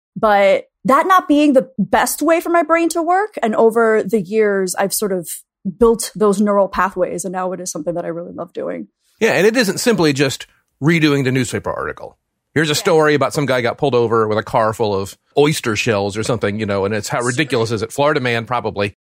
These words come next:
Speaker 2: Just, you know,
Speaker 1: <laughs>
Speaker 2: probably. It isn't just redoing the newspaper article in improv form, but slicing, dicing, looking for inspiration.
Speaker 1: Yeah, you don't want to give the audience something that they've seen. And a lot of what we do that draws straight from some audience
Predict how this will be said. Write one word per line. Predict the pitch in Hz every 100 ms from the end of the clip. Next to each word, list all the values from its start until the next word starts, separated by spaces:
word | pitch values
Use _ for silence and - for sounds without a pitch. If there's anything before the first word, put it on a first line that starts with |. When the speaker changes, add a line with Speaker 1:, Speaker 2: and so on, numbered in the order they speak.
| _ _
Speaker 2:
Just, | 165 - -
you | 117
know, | 440 - 339 330
Speaker 1:
<laughs> | 302 320 269
Speaker 2:
probably. | - 80 82 80 87 95 _ _ _ _ _ -
It | 165
isn't | 160 151
just | 151
redoing | 143 160 147 139
the | 127
newspaper | 147 131 113 110
article | 98 104 101 101 -
in | 104 95 98 107 _ _ -
improv | 233 156 95 90
form, | - 73 67 107 _ -
but | - _ _ -
slicing, | - 110 107 117 135
dicing, | 110 113 117 135 135 147
looking | 120 123 104
for | 113
inspiration. | 117 113 107 120 160 151 165 _ _ -
Speaker 1:
Yeah, | 508 415 190 175 202
you | 311
don't | 381
want | 349
to |
give | 262 262
the | 254
audience | 220 214 202
something | 214 196 190
that | 175
they've | 175
seen. | - 208 170
And | 214
a | 233 -
lot | 269 330
of | 320
what | 269 247
we | 220
do | 160 269 320 285 220
that | 196 175 - 180
draws | 160 208 208
straight | - - 190 202 190 - -
from | 180
some | 190 185
audience | 180 180 180 170 -